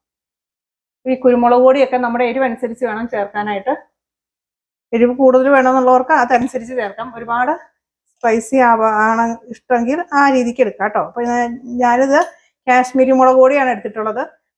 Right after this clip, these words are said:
നിങ്ങൾക്ക് വേണമെങ്കിൽ ഒരു ടേബിൾ സ്പൂൺ കാശ്മീരി മുളക് പൊടിയും പകരം ഒരു ടേബിൾ സ്പൂൺ എരിവുള്ള മുളക് പൊടിയും ചേർക്കാം. അപ്പൊ ഞാൻ രണ്ട് ടേബിൾ സ്പൂണും കാശ്മീരി മുളക് പൊടിയാണ്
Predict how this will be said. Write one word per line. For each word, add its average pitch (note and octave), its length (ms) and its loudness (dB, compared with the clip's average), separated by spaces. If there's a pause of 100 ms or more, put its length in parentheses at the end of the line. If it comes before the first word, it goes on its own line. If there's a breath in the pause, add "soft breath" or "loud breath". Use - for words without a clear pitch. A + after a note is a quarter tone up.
നിങ്ങൾക്ക് B3 320 -4
വേണമെങ്കിൽ C4 360 2 (160)
ഒരു C#4+ 120 2 (180)
ടേബിൾ B3 260 0
സ്പൂൺ C4+ 160 -6 (100)
കാശ്മീരി A#3+ 460 -4
മുളക് A#3 200 2
പൊടിയും D4+ 220 -2 (180)
പകരം C4 300 2 (200)
ഒരു C4+ 120 -2 (180)
ടേബിൾ A3+ 280 -2
സ്പൂൺ F4 180 -4 (640)
എരിവുള്ള C4+ 320 4
മുളക് A3+ 180 2
പൊടിയും B3+ 280 2
ചേർക്കാം. F3+ 240 -4
അപ്പൊ A#3 160 -10
ഞാൻ B3 140 0
രണ്ട് B3 220 -2
ടേബിൾ B3 240 0
സ്പൂണും C4+ 240 -6 (220)
കാശ്മീരി A#3+ 440 -4
മുളക് A#3 180 2
പൊടിയാണ് B3+ 280 2